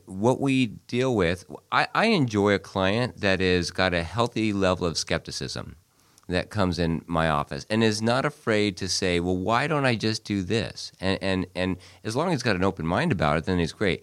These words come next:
If he's coming in just to challenge every piece of advice that I'm offering,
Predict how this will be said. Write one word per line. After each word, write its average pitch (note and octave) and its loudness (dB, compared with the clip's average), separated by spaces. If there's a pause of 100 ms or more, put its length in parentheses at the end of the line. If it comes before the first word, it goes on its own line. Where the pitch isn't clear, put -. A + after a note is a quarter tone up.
(240)
If A2 -4
he's A2 2
coming A3 0
in C3 2 (160)
just G#2 -2
to F2+ -8
challenge F#2 2
every E2 0
piece G#2+ -4
of E2+ -12
advice F2 2
that E2 -4
I'm D#2 -2
offering, E2 0